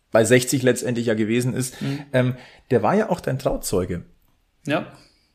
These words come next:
Speaker 1: Das kommt ja auch nicht
Speaker 2: Tatsächlich.
Speaker 1: von ungefähr, das ist auch nicht selbstverständlich. Also,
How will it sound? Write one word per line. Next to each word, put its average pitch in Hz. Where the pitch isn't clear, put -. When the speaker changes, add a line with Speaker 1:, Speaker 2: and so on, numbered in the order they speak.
Speaker 1:
Das -
kommt 147
ja 143
auch -
nicht 160
Speaker 2:
Tatsächlich. 254
Speaker 1:
von 135
ungefähr, 117
das 123
ist 139
auch 240
nicht 277
selbstverständlich. 101
Also, 117